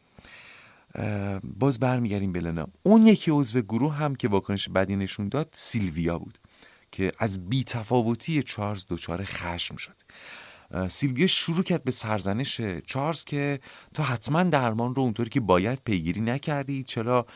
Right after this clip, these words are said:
فلان درمان رو امتحان نکردی، چرا پیش فلان دکتر نرفتی، چرا نمیری تبت، اونجا با طب سنتی درمانت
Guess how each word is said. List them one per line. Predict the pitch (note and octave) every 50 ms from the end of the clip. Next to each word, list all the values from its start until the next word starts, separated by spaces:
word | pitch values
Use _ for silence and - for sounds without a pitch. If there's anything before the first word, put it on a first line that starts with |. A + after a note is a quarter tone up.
| - - -
فلان | - - A#2 G#2+ G2 F#2 F#2+ G2+ F2+
درمان | D2 - E2+ E2+ F2 F#2 A2 C#3 D3
رو | D3+ E3
امتحان | D3+ C3+ - C#3+ C#3 C3 C3
نکردی، | C3+ C3 - C3 B2 B2 A2+ B2+ B2+
چرا | - - B2 B2 B2+
پیش | B2+ - - - B2+
فلان | - - A2 F2+ D#2+ D#2
دکتر | D#2+ D#2 - - - D#3 E3
نرفتی، | E3+ D#3+ D3 C#3+ - - - C#3+ B2+
چرا | - - C#3 C#3
نمیری | C3+ C#3+ C#3+ D#3+ E3+ E3+ D#3 -
تبت، | - - C#3 C3+ - - C3 B2 B2 - - - - - - - - -
اونجا | - A2+ G2+ C3 C3+
با | C3
طب | A2+ - - - G#2+ C3
سنتی | B2 - - A#2+ G2+ F#2+ F#2 - D3
درمانت | C#3+ C3+ A2 F#2+ F#2+ A2 C#3 D#3+